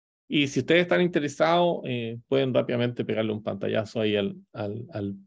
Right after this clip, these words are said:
paper y buscarlo, porque está, eh, de, de libre acceso, ¿no es cierto?, de, de la colega Silvia Haider y colaboradores,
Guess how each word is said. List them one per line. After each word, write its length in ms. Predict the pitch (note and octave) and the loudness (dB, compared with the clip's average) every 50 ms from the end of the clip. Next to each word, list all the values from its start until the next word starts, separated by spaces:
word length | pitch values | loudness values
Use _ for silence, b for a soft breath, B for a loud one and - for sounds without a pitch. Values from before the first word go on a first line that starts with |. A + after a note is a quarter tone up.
| _ _ | _ _
paper 400 | - D3 E3+ F3+ F#3 F#3 F3 D#3 | 4 4 6 6 4 4 4 6
y 60 | C3+ | 6
buscarlo, 520 | B2 A#2+ A#2 A#2 - - E3+ F#3 F#3 F3+ D3 | 6 6 4 2 2 0 2 2 2 2 0
porque 200 | C#3+ C3 C3 C3+ | 0 -2 -4 -6
está, 440 | B2+ - - C3 B2+ B2 A#2+ A#2+ | -8 -2 0 0 2 2 2 0
eh, 180 | A#2 A2+ A2+ A#2 | -2 -4 -6 -8
de, 420 | A#2+ - - G#2+ G2+ G#2 G#2 G#2 | -10 -10 -10 -8 -6 -6 -6 -6
de 200 | - - G#2+ G#2+ | -6 -6 -4 -4
libre 280 | G#2+ A2+ A2+ A2+ G#2+ G#2+ | -2 -2 -2 -2 -2 -4
acceso, 480 | A2+ - - F3 F#3 F#3+ G3 G3+ E3+ C#3+ | -4 -2 0 0 0 0 0 -4 -4 -4
¿no 60 | C3 | -4
es 40 | C3 | -6
cierto?, 340 | C3+ C3 B2+ - D#3 C#3+ | -8 -10 -8 -8 -8 -8
de, 220 | B2 A2+ G#2+ G2+ - _ | -8 -8 -10 -12 -14 _
de 120 | - A2+ | -8 -4
la 120 | G#2+ A2 G#2 | -4 -4 -2
colega 400 | G#2+ G#2+ A2 A2+ A2+ A2 A2 - | -2 -2 -2 -2 0 -2 -2 -4
Silvia 340 | - - A2+ A2 A2 A#2 A2+ - | -4 -6 -6 -4 -4 -6 -6 -2
Haider 500 | D3+ D#3+ E3+ F3 E3 E3+ E3+ E3+ D#3+ C3+ | 0 2 2 2 2 2 0 0 -2 -4
y 80 | B2+ | -8
colaboradores, 840 | B2 C#3 C3+ C#3 C#3+ D#3 E3+ F#3 G3 G3 F#3 F3 F#3 F3+ F3+ - _ | -6 -4 -2 -2 0 0 2 4 4 4 4 4 2 0 0 -4 _